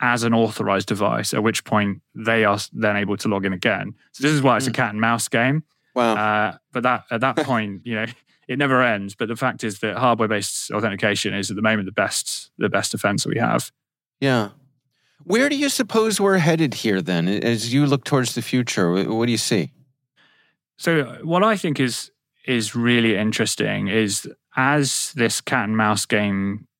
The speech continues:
Speaker 1: continues, and as I said, email defenses against phishing inside email clients is not perfect, but it is improving all the time.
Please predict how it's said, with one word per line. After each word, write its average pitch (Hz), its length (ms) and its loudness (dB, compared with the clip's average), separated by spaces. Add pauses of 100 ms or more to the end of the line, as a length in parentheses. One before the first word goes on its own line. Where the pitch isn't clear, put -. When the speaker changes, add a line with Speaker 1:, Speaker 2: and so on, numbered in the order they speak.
Speaker 1:
continues, 107 1080 -2
and 107 560 0
as 123 140 2
I - 20 4
said, 110 260 0
email 117 680 4 (840)
defenses 123 680 -2 (260)
against 113 380 -2
phishing 104 400 0
inside 110 460 2
email 98 460 2
clients 98 520 0
is 104 140 0
not 107 260 2
perfect, 113 480 2
but 113 80 2
it 107 100 2
is 117 180 2
improving 104 500 0
all 98 120 -2
the 104 80 -6
time. 104 560 0